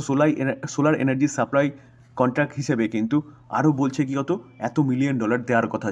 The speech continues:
ছিল, যেখানে বলা হচ্ছে কই যে expected to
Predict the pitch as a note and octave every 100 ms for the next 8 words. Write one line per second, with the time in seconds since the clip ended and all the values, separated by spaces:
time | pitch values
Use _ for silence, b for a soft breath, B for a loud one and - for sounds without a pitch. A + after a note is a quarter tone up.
0 | - G2 E2+ - _ - - C#3 D#3+ C4
1 | F3+ C#3 F#3 A3 A3+ A3+ B3 D#4 - -
2 | - - - - - - C#4 - F3+ -
3 | D#4 D#4 - D#3+ E3 - - - -